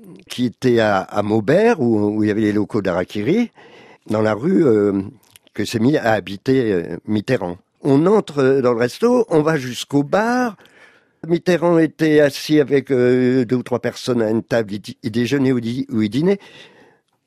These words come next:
Nous, on va dans notre petit coin, puis Choron commence à boire, et puis il repart, et puis il dit, « Tiens, je vais aller voir, euh, je vais aller voir Mitterrand. » Il avait son verre de champagne, il a sorti sa queue, il l'a trempée, il l'a mise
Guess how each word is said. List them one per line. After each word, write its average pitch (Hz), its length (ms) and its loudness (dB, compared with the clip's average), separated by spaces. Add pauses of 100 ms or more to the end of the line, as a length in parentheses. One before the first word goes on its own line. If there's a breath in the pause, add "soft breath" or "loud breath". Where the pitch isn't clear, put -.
(200)
Nous, 151 160 4
on 165 120 6
va 143 120 2
dans 131 140 2
notre 120 180 -2
petit 117 320 -10
coin, 240 280 2
puis 147 220 -10
Choron 143 340 0
commence 123 340 -4
à 127 80 -2
boire, 208 420 -2
et 147 80 0
puis 135 200 -4
il 131 60 2
repart, 170 520 -2
et 135 80 -2
puis 123 180 -8
il 117 60 -4
dit, « 123 160 -6
Tiens, 165 160 -2
je 131 100 -8
vais 123 80 -2
aller 120 160 0
voir, 123 300 -2
euh, 85 220 -4 (1040 loud breath)
je 110 120 -20
vais 98 100 -4
aller 98 160 0
voir 85 200 -4
Mitterrand. » 131 400 -6 (120)
Il 143 120 2
avait 147 220 2
son 127 260 -4
verre 170 360 -2
de 131 100 -2
champagne, 202 680 -2 (100)
il 117 160 -2
a 113 60 -2
sorti 147 480 -8
sa 123 180 -4
queue, 233 460 -4
il 110 140 -4
l'a 101 100 -2
trempée, 131 600 -2
il 110 120 -2
l'a 101 100 -2
mise 170 220 -2